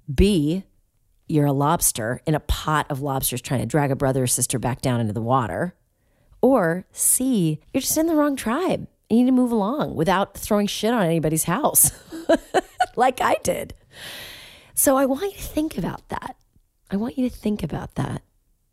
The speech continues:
And the next time you get that piece of feedback or you hear that piece of feedback, run it through. See which feels right. Or maybe there's another category we haven't even discovered yet. But either way,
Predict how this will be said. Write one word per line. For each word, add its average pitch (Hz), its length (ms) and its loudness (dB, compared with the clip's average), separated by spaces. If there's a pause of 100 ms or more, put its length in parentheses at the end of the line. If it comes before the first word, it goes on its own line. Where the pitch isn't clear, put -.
(100)
And 226 400 2
the 196 100 2
next 233 300 0
time 269 220 0
you 214 120 0
get 202 220 -2
that 180 140 -2
piece - 220 -4
of 151 60 -4
feedback 170 480 -4
or - 80 -2
you 165 160 0
hear 196 400 -4
that - 200 -8
piece - 180 -8
of - 80 -12
feedback, - 480 -8
run 220 180 2
it 302 100 -2
through. 277 500 -2 (360)
See - 240 -2
which 311 240 -4
feels 262 340 0
right. - 240 -8 (360)
Or 185 40 0
maybe 220 180 2
there's 247 180 2
another 202 220 2
category 147 460 -2
we 190 100 -2
haven't 254 180 0
even 277 120 -2
discovered 302 480 0
yet. - 260 -10 (420)
But - 160 -8
either 247 300 2
way, - 420 -6